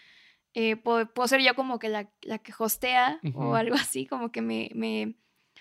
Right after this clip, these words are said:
Speaker 1: me haría sentir como más tranquila.
Speaker 2: Ujú. Sí, por ejemplo, a mí en particular es curioso porque esos procesos emocionales siento que para experiencias nuevas no me afectan tanto,
Speaker 1: Ujú.
Speaker 2: ¿no?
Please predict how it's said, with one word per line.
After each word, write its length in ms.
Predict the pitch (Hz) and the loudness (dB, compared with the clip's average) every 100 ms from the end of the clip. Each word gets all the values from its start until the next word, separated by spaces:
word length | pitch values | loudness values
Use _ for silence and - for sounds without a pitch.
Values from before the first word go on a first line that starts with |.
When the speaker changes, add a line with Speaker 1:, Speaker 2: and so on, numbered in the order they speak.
| _ _ - | _ _ 0
Speaker 1:
me 120 | 240 | 6
haría 140 | 240 | 6
sentir 260 | 240 262 254 | 4 0 -4
como 180 | 262 233 | -2 0
más 160 | 214 | 0
tranquila. 380 | 233 226 226 - _ - | -2 -6 -6 -12 _ -10
Speaker 2:
Ujú. 320 | 131 135 127 - _ _ - - - | -6 -4 -6 -8 _ _ -18 -16 2
Sí, 240 | 214 202 | 4 6
por 120 | 180 | 4
ejemplo, 280 | 170 190 165 | 4 6 6
a 60 | 156 | 4
mí 260 | 165 190 208 | 4 4 2
en 120 | 156 | 0
particular 800 | 147 143 139 147 147 147 156 - _ _ - | 0 0 -2 0 2 4 2 -2 _ _ -6
es 120 | 143 | -4
curioso 380 | 160 151 147 160 | 2 2 2 0
porque 320 | 151 135 131 | 2 2 2
esos 240 | 143 147 147 | 0 -2 -2
procesos 440 | 139 131 135 143 | -4 -4 -2 -2
emocionales 640 | 151 131 135 123 135 139 | 0 -2 -2 -2 0 0
siento 360 | 139 147 135 147 | 0 2 2 0
que 100 | 139 | -2
para 160 | 123 120 | -4 -4
experiencias 500 | - 123 131 143 139 | -4 -2 0 0 -2
nuevas 280 | 143 139 139 | 0 0 0
no 80 | |
me 100 | 131 | -2
afectan 400 | 135 135 - 135 | -2 -6 -6 -6
tanto, 360 | 131 131 233 - _ _ | -4 -6 -6 -12 _ _
Speaker 1:
Ujú. 300 | - 247 240 233 _ | -12 -10 -10 -12 _
Speaker 2:
¿no? 260 | 147 254 | -6 -6